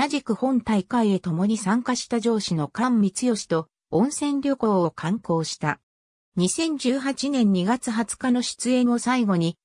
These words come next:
しばらく出演していなかったが、同年四月三十日に、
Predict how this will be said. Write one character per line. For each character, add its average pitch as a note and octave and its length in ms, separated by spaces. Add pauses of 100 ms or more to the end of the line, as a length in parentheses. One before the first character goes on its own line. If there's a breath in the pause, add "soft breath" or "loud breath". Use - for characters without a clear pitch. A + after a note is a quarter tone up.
(140)
し - 160
ば A#3+ 120
ら B3 120
く - 120
出 - 300
演 C4 120
し - 120
て A#3 120
い A3+ 80
な A3+ 120
か G#3 100
っ F#3+ 60
た F3 180
が、 E3 240 (260)
同 B3 220
年 D4 260
四 - 180
月 C#4+ 200
三 D4 280
十 C#4 200
日 F#3 300
に、 F3 200